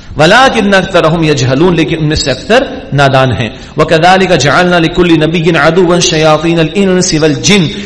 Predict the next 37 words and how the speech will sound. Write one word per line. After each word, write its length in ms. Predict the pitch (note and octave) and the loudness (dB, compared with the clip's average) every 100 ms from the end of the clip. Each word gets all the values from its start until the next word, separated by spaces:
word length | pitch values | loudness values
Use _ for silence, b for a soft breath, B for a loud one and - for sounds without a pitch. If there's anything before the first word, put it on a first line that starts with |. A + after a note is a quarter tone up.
| B | B
اور 140 | E3+ | 0
اسی 260 | E3+ F3+ G#3+ | 0 0 0
طرح 160 | F#3+ | 0
ہم 100 | F3+ | 0
نے 100 | F3+ | 2
ہر 240 | D#3+ D#3 D3 | 0 0 0
نبی 160 | D#3+ | 0
کے 140 | F3+ F3+ | 0 0
لیے 100 | D#3+ | 0
انسانوں 480 | D3 C#3 D#3 F3 E3+ | 0 -2 0 2 0
اور 100 | D3 | 0
جنات 460 | C3+ C3+ D#3 E3+ | -2 0 0 0
کے 80 | E3+ | -2
شیاطین 560 | D#3 D3 C#3+ C#3+ D#3+ F3 | -2 0 0 0 -2 -2
کو 80 | |
دشمن 440 | F3 C3+ - G3 F#3+ | -2 0 0 2 2
بنا 240 | E3+ C#3+ | 2 0
دیا۔ 260 | C3+ A#2 A2+ - B B B | 0 -4 -6 -10 B B B
جنات 580 | C3 C#3 D#3+ E3 F#3 G3+ | -4 -2 0 0 0 0
اور 100 | E3+ | -2
انسان 420 | D3+ C#3+ D#3 E3+ D3 | -2 -2 0 0 2
دونوں 180 | D#3+ G#3 | 2 2
میں 80 | A3 | 0
سے 100 | G3 | 0
شیطان 340 | F3 E3 E3 | -2 0 0
کی 100 | E3 | 0
پارٹی 260 | D#3+ C#3+ D3 | 0 -2 -2
کے 120 | C#3+ | 0
لوگ 160 | C3+ | 0
ہیں 80 | C3+ | 0
نا، 120 | F#3+ E3 | -2 -2
من 160 | D3 D3+ | -2 0
الجنتی 960 | E3+ C#3 G3 G3+ G3+ G#3+ C4 C4+ - - - | 0 2 0 0 0 2 0 -2 -10 -14 -4
والناس، 760 | C#3+ D3 D#3 D#3 C#3+ - - - | -2 0 2 0 0 -4 -8 -2
وہی 200 | E3 F#3 | 0 4
بات 180 | D3 C3+ | 2 2
ادھر۔ 260 | C3+ E3 | 0 0